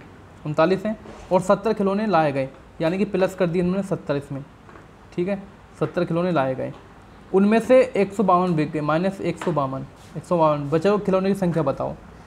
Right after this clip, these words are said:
तो दो सौ उनतालीस, सत्तर, एक सौ बावन, तीसरा option सही है, बस फटाक से लगा दिया answer आप लोगों ने। इसके बाद देखिएगा, ये भी question आया हुआ है guys,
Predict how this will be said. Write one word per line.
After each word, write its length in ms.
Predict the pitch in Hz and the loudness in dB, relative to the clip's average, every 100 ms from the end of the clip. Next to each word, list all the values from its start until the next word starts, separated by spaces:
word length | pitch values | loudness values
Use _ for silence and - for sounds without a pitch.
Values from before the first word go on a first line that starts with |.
| - - | -20 -4
तो 60 | 170 | 0
दो 160 | 156 170 | 4 4
सौ 140 | 190 | 4
उनतालीस, 540 | 185 180 180 226 226 | 4 4 4 2 0
सत्तर, 440 | - 160 - 220 220 | -2 -2 2 2 2
एक 180 | 175 160 | 0 -2
सौ 120 | - | -2
बावन, 320 | 143 139 165 185 - - | -2 -2 -4 -6 -12 -8
तीसरा 260 | 185 180 180 | -2 0 2
option 260 | 156 156 139 | 0 0 -4
सही 160 | 151 | -2
है, 80 | 175 | 0
बस 260 | 196 202 - - - - - - - - - - | 0 -2 -8 -20 -20 -20 -20 -20 -20 -20 -20 -4
फटाक 260 | 170 156 160 | 0 0 0
से 100 | 156 | -2
लगा 180 | 135 | -2
दिया 140 | 139 165 | -2 -2
answer 220 | 165 175 | -2 -2
आप 140 | 165 | -2
लोगों 200 | 170 165 | -2 -4
ने। 100 | 170 180 - - - | -6 -8 -14 -20 -6
इसके 200 | 170 - | -6 0
बाद 200 | 214 208 | 6 6
देखिएगा, 500 | 202 214 226 214 226 220 - 170 | 6 4 4 2 0 -2 -8 0
ये 120 | 190 | 2
भी 80 | 214 | 4
question 300 | 214 208 214 | 2 2 2
आया 180 | 185 | 4
हुआ 200 | 190 190 | 6 6
है 120 | 175 202 | 6 6
guys, 280 | 240 202 | 2 2